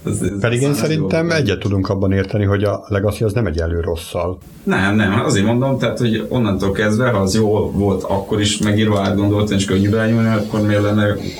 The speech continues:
Speaker 1: baj, ha bele kell nyúlni? Csak ugye ott tartottunk, hogy, hogy, ö, ismerjük meg a bázist, meg hogyan vegyük fel a fonalat. Ugye azt, azt, azt addig mentünk, hogy ismerjük meg az üzleti logikát, meg mondjuk a rep-,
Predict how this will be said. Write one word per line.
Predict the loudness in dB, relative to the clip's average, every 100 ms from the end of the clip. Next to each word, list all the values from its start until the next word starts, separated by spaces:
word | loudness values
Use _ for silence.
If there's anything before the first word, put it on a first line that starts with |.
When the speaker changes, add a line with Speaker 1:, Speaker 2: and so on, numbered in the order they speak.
| -10 -4
Speaker 1:
baj, | 0 0
ha | 0
bele | 0 0
kell | 0 0
nyúlni? | 0 0 -2 -2 -6 -12 -14 -4
Csak | -2 0
ugye | 0 2
ott | 0 0
tartottunk, | -2 0 -2 -2 -2
hogy, | 0 0 0 -4 -16
hogy, | -6 0 2 2
ö, | 2 2 2 2 0 -2 -10 -20 -20 -20 -20 -20 -20 -20 -4
ismerjük | 0 0 0 0 0
meg | 0 0 2
a | 2 2 0 -2 -6 -14 -20 -20 -18 -4
bázist, | -2 0 0 0 0 0
meg | -2
hogyan | 0 0 0 0
vegyük | 0 0
fel | -2 0
a | 0
fonalat. | 0 -2 0 -2 -6 -18 -20 -20 -4
Ugye | 0 0
azt, | 0 -2 -2 -2
azt, | -2 -2
azt | -2 0
addig | 0 0
mentünk, | 2 0 0
hogy | 0 0 0 -2 -2
ismerjük | -2 0 0 0
meg | 0
az | 2
üzleti | 2 0 -2 -4 -2
logikát, | 0 0 0 0 0
meg | 0
mondjuk | 2 2 2
a |
rep-, | 0 -2